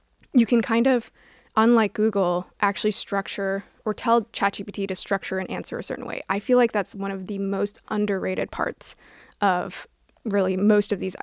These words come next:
A I tools, is to say, "This is the kind of answer I want." Um, and then finally, the last two were, um,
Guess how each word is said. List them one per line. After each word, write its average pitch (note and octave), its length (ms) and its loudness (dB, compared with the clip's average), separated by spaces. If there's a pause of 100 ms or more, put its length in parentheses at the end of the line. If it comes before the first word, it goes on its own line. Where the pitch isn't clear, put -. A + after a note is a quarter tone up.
(120)
A G3 120 -2
I F#3 100 -4
tools, F#3+ 300 -6
is G3 120 -8
to G3+ 80 -10
say, G3 180 -2
"This G#3+ 280 2
is G#3 80 -6
the G#3 100 -6
kind F#3+ 400 -6
of A3 280 -2 (440)
answer G3 260 0
I G3+ 100 4
want." G#3+ 400 2 (480)
Um, G3+ 280 6
and G#3+ 120 8
then A3 140 8
finally, A#3 400 8
the G#3+ 60 6
last G3+ 280 4
two G#3 300 4
were, F#3+ 420 2
um, F3+ 360 -2